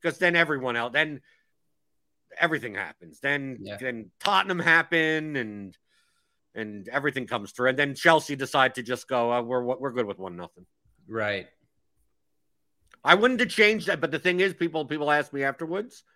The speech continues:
Speaker 1: I wouldn't have changed the, I wouldn't have changed a damn thing.
Speaker 2: No, I like
Speaker 1: It
Speaker 2: that strategy when you only have one lineup, especially.
Speaker 1: Right. With, with seven lineups like you had, I, I heard, like, I know you're st-, yeah, where we're on different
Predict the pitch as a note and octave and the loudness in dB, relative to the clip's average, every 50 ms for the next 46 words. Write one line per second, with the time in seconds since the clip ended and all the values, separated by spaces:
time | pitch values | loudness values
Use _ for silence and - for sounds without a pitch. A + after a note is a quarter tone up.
0 | _ _ _ _ _ _ _ _ _ _ - C3+ D3 D#3 F3 F3 E3+ D3 - - | _ _ _ _ _ _ _ _ _ _ 0 2 2 4 4 2 2 0 2 2
1 | D#3+ D#3 D#3 D3 A#2 B2+ A#2 A2 _ _ _ - - B2+ C3+ C3+ D3+ D3 B2+ B2+ | 0 0 0 -2 -6 -10 -12 -14 _ _ _ -8 -4 -4 -2 -2 -4 -6 -6 -8
2 | A2+ - C#3 C#3 C3 A#2+ A#2+ G2+ A#2+ A#2+ A#2+ G#2+ - - B2+ A2 E2+ C#2 - _ | -6 -4 -4 -4 -2 -4 -2 0 0 0 0 -2 -4 -4 -4 -4 -4 -6 -14 _
3 | _ - - C#3+ D3+ D3+ C#3+ C#3+ D3 D3+ E3 E3+ E3+ - C#3 C3 A#2+ - - C#3 | _ -6 -2 0 2 4 4 4 4 4 4 4 4 6 4 4 4 0 -2 2
4 | C3 B2 A#2+ A#2+ A2 A2 A#2+ A#2 A#2+ B2 B2+ C3+ C#3+ D3+ C#3+ B2+ A2 A#2 B2+ C3 | 2 4 4 2 0 -2 -2 -2 -2 -2 0 2 2 4 2 2 2 0 -2 -2
5 | B2+ A#2+ A#2 A#2+ A#2+ A#2 A2 - A2 - - - A2 A2 - - G2+ F#2+ F#2+ F#2+ | 0 0 0 0 0 0 -2 -6 -8 -10 -6 -4 -4 -4 -4 -6 -8 -10 -10 -12
6 | - _ _ _ _ _ _ _ _ _ _ _ _ - C3 D3+ E3+ E3+ F3 E3+ | -14 _ _ _ _ _ _ _ _ _ _ _ _ 2 8 8 8 8 8 2
7 | - F3 F3 E3+ - - - G#3 A3+ C4+ C4 B3+ A#3 A3+ A3+ A3+ G#3+ - F3+ E3 | 2 2 2 2 2 6 8 8 8 8 6 4 6 6 6 4 2 2 2 2
8 | C#3+ C#3 D3+ F3+ F3+ G3+ G#3 A#3+ C#4+ D4 D4+ - - _ _ _ _ _ _ _ | 2 2 0 0 2 4 4 4 2 0 -4 -8 -14 _ _ _ _ _ _ _
9 | _ _ _ _ _ _ _ _ _ _ _ _ _ _ _ _ _ _ _ _ | _ _ _ _ _ _ _ _ _ _ _ _ _ _ _ _ _ _ _ _
10 | _ _ _ - C#3+ D#3+ E3+ E3+ E3 - E3 E3+ E3+ D3 E3 F#3 F#3+ G3 F#3 E3+ | _ _ _ 0 4 8 8 8 8 10 8 8 8 8 8 8 8 8 6 4
11 | _ _ _ _ _ - D3+ D3 A#2+ - - D#3 E3 E3+ F3 F#3 G3+ A3+ A#3+ G#3 | _ _ _ _ _ 0 0 0 0 2 4 4 6 6 6 6 6 6 6 6
12 | A3 G#3+ G3 G3+ - - - - E3+ D#3+ D#3+ D3+ - E3+ D#3+ E3+ E3+ E3 D#3 D#3 | 4 4 4 4 0 -8 -8 -6 -4 -4 -4 -4 -4 -2 0 2 2 2 0 0
13 | E3 F3 E3+ D3+ F#3+ F#3+ - - F#3 F#3 F3+ - | 0 0 0 2 0 0 0 0 -4 -4 -4 -6